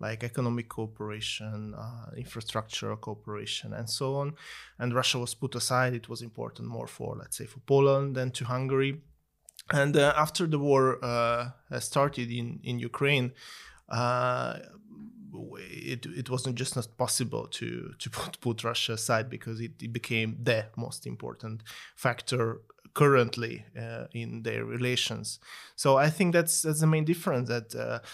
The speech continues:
the perception of threat, um, within the V four is different from country to country. Uh, and on one scale of this threat perception is Poland,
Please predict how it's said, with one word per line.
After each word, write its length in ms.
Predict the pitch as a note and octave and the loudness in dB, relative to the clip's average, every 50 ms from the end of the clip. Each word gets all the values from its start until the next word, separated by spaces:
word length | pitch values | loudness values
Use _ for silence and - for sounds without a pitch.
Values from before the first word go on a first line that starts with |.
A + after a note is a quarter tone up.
| - - - | -18 -12 -4
the 240 | - C3+ B2+ B2 - - _ _ _ _ - | 0 2 2 2 0 -2 _ _ _ _ 4
perception 640 | D#3 D3 - - - F#3+ F#3+ - - - G#3+ F3+ D3+ | 6 6 6 8 6 6 6 6 6 6 6 6 6
of 280 | D3 C#3+ C#3 - - - - | 6 4 4 0 -6 -2 2
threat, 640 | - - - D#3 C#3+ D3 C#3+ C3+ B2+ - - - - - _ _ - | 2 4 4 6 6 6 6 6 4 2 -4 -8 -10 -10 _ _ -4
um, 460 | B2 A#2 A#2 A#2 A#2+ A#2 A#2 A2+ A2 - _ - | -4 -2 0 0 0 -2 -2 -4 -8 -14 _ 0
within 540 | D#3+ C3 D#3 D#3 D#3 - D#3+ C#3+ C3+ B2+ | 6 8 8 8 8 6 4 4 6 4
the 100 | B2 B2+ | 4 2
V 200 | B2+ B2 C#3 C#3 | 2 0 0 0
four 440 | B2 - - - B2+ A#2+ A#2+ A#2+ A#2 | 0 0 -2 0 2 4 4 2 2
is 160 | - A#2+ B2 | 0 -4 -6
different 560 | A#2+ B2 B2+ B2+ - - - A2+ A2+ A#2 A2+ - | -4 -2 -2 -2 -2 -2 -4 -4 -4 -4 -6 -8
from 220 | - - A#2 A#2 | -6 -6 -4 -4
country 420 | - - A#2 A#2 A#2+ - - A#2+ A2+ | -2 -4 -4 -4 -4 -6 -8 -10 -8
to 140 | - - A2 | -8 -8 -8
country. 560 | - - B2 A#2+ A#2+ A#2 - - - - - - - - - - - - - | -4 -2 0 0 0 -2 -4 -4 -4 -6 -8 -10 -14 -14 -14 -16 -16 -12 -8
Uh, 220 | A#2 A2+ A#2+ C3 - | -4 -4 -2 -2 -2
and 220 | C3 A#2+ B2 B2 | 0 0 0 0
on 220 | B2 B2+ B2+ A#2+ | 0 -2 0 2
one 200 | C#3 D3+ D#3 D#3+ | 6 6 8 8
scale 600 | D#3+ - - - - - D#3 D3 D3 D3 D3 C#3+ C#3+ | 8 6 4 2 4 4 6 6 8 6 6 4 2
of 180 | C#3+ C3 B2 | 2 0 -2
this 380 | B2+ C3+ B2+ B2 - - - - | -2 -2 0 2 2 2 2 0
threat 340 | - - D#3 D3 C#3+ D3 - | 0 4 4 4 4 2 0
perception 600 | - C3+ - - - C3 B2 - - - B2 A#2 | -2 0 0 2 2 2 2 2 0 -2 -2 -2
is 120 | A2 A2 | -4 -4
Poland, 580 | - - - D3+ E3 F3+ F#3+ F#3+ F#3 F#3 F#3 | -2 4 6 8 10 10 10 8 8 6 2